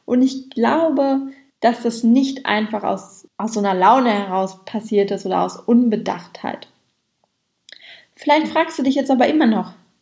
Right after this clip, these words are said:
„Mensch, Juliane, warum bist du gegangen und hast ihn nicht auf sein respektloses Verhalten angesprochen?“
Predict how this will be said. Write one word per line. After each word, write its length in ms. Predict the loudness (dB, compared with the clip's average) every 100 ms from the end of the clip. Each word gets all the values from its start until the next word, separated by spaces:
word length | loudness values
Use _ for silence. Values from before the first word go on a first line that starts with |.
| 0
„Mensch, 280 | 4 4 2
Juliane, 520 | 2 2 2 2 2
warum 200 | 2 0
bist 200 | -2 -4
du 80 | -4
gegangen 440 | -2 -2 -2 -2
und 240 | -2 -2
hast 200 | -4 -4
ihn 120 | -2 -2
nicht 180 | -2
auf 120 | -4 0
sein 180 | 0
respektloses 720 | 2 0 -4 -4 0 0 0 -2
Verhalten 340 | 0 0 -2
angesprochen?“ 840 | -2 0 0 -2 -6 -8 -8 -10